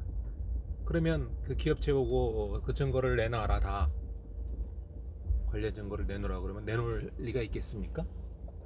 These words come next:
안 내놓잖아요. 그래서 디스커버리 제도라는 것은 증거 개시 요청을 하면 증거를 내놔야 되는, 아, 그런 제도를 말합니다. 그래서, 어, 증거 개시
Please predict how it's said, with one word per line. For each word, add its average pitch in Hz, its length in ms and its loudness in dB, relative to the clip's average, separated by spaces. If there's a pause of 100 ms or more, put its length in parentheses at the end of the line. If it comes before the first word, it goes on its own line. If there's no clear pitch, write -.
(1700)
안 113 140 -4
내놓잖아요. 98 500 -4 (420)
그래서 - 220 -4
디스커버리 113 580 0
제도라는 95 420 -2
것은 104 240 -4 (540)
증거 117 380 -2
개시 101 480 -2 (520)
요청을 117 400 -2
하면 113 280 -4
증거를 104 420 -2
내놔야 95 380 -2
되는, 87 340 -6 (580)
아, - 120 -6
그런 113 220 -2
제도를 92 320 -6
말합니다. 87 680 -8
그래서, - 260 -10 (1800)
어, - 180 -8 (1200)
증거 113 360 0
개시 95 460 -4